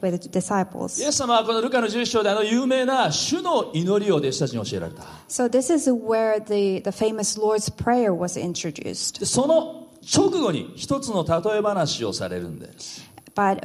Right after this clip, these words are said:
Speaker 1: right after the Lord's Prayer, he shares this, uh, parable.
Speaker 2: ルカの十一章の五節から九節を一緒に読んでみましょう。
Speaker 1: So let's read together Luke chapter eleven, uh, verse five to nine.
Speaker 2: え、三。はい。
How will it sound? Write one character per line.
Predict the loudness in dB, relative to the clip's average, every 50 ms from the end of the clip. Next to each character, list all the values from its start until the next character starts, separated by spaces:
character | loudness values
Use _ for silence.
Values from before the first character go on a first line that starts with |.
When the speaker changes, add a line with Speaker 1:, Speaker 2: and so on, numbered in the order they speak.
| 0
Speaker 1:
right | 2 2 4 4 2 2 2 2
after | 2 2 2 0 -2 -4 -4 -4
the | -4 -2
Lord's | -2 0 0 0 0 -2 -6
Prayer, | -4 -2 0 2 2 2 2 2 0 0 0 -2 -2 -2
he | -2 0 0 0 0 0 0 0 0 -2 -4 -6 -8
shares | -6 -2 0 0 2 2 2 0 0 -2 0
this, | 0 0 0 0 -2 -2 0
uh, | 0 0 0 0 -2 -2
parable. | 0 2 2 2 2 0 -2 -4 -6 -10 -14 -20 -8 -4
Speaker 2:
ル | 0 0 2
カ | 2
の | 2 2
十 | 0 0 0
一 | 0
章 | 0 0 0 0
の | 2 2 2 2 2
五 | 0 0 0
節 | 0 -2 -4 -6 -6 -8 -4
か | -2 -2 0
ら | -2 -2
九 | -4 -6 -8 -6 -6 -4
節 | -4 -2 -2 -4 -2 0 0
を | 2 2
一 | 2 2
緒 | 0 0 -2
に | -2 -2
読 | -2 -4
ん |
で | -4 -6
み | -8
ま | -8
し | -10 -12 -12
ょ | -12
う。 |
Speaker 1:
So | -4 0 2 4 4
let's | 4 2 2 0 2 2
read | 2 2 2
together | 0 -2 -2 0 0 2 2 2 4 4
Luke | 4 2 0 -2
chapter | -4 -6 -6 -4 -2 0
eleven, | 0 2 2 2 2 0 0 2 2 2 2 2 0 -2
uh, | -2 -2 -2 -2
verse | -2 -2 -2 -2 -2 -4 -4
five | -2 -2 -2 -2 -4
to | -4 -6 -8
nine. | -8 -8 -10 -12 -12 -8
Speaker 2:
え、 | -4 -2 -2 -2 -2 -4
三。 | -6 -2 0 0 0 0 -2 -2 -4 -6 -6 -8 -12 -12 -6
は | -2 0 0
い。 | 0 0